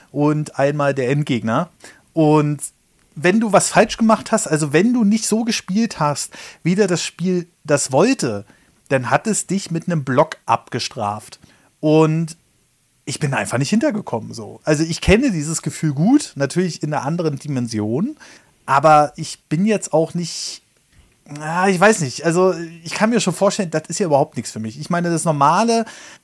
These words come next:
Demon's Souls zum Beispiel, kann ich ja nur davon reden, ich hab's ja gespielt und war dann auch irgendwann sickig, aber bis zu einem bestimmten Punkt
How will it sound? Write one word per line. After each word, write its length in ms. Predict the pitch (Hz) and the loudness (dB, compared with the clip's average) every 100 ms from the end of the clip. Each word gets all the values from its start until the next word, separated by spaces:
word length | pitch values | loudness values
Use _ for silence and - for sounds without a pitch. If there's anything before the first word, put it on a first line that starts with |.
| _ _ - | _ _ 0
Demon's 400 | 165 147 123 - | 4 4 2 -2
Souls 440 | 107 107 101 - | -4 -6 -4 -6
zum 120 | 123 | -4
Beispiel, 540 | 110 98 95 - 107 107 | -6 -6 -8 -6 -6 -4
kann 200 | - 135 | -2 0
ich 80 | 143 | 2
ja 80 | 143 | 2
nur 160 | 147 | 6
davon 260 | 143 139 127 | 4 4 0
reden, 280 | 123 185 175 | 0 0 -2
ich 140 | 135 | -2
hab's 160 | 143 - | -2 0
ja 100 | 131 | -2
gespielt 680 | 123 - 165 214 220 - - _ | -2 -4 0 2 2 -2 -16 _
und 320 | - 139 127 | -4 -4 -2
war 160 | 127 131 | -2 -2
dann 140 | 135 | -2
auch 320 | 127 135 135 175 | 0 0 0 0
irgendwann 320 | 165 165 165 | 0 2 0
sickig, 500 | 156 - 214 - - | 0 -2 -4 -2 0
aber 220 | 143 170 | 2 2
bis 200 | 156 - | -2 -6
zu 100 | 180 | -6
einem 80 | 160 | -6
bestimmten 480 | 143 - 220 - 196 | -6 -6 -6 -8 0
Punkt 400 | 190 277 330 | 2 2 -2